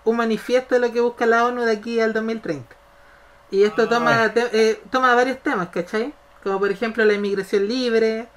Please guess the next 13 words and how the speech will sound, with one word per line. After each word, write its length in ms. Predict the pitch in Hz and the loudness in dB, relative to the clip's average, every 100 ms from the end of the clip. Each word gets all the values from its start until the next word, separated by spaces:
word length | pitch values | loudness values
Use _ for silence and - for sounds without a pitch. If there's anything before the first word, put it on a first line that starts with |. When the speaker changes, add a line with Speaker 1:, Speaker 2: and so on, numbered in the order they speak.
| - _ | -20 _
Speaker 1:
la 200 | 196 190 | -4 0
ideología 520 | 190 190 185 - 208 | 2 2 0 0 0
de 100 | 190 175 | 0 -2
género, 680 | 247 233 226 208 208 214 254 | -2 0 0 0 -2 -4 -8
el 160 | 190 185 | -6 -6
asunto 560 | 180 214 196 190 196 | -6 -8 -10 -6 -4
de, 680 | 185 180 180 175 175 170 165 175 - - | -4 -4 -4 -4 -2 -4 -4 -8 -20 -8
del 160 | 180 | -6
cambio 300 | 170 196 190 | -4 -2 -2
climático, 640 | 180 185 208 233 220 220 214 | -2 -2 0 -2 -2 -2 0
los 100 | 202 | 0
impuestos 800 | 185 202 202 - 196 185 180 175 | -2 -6 -6 -4 -4 -2 -6 -2
verdes 560 | 220 240 214 214 214 | 0 0 0 -2 -2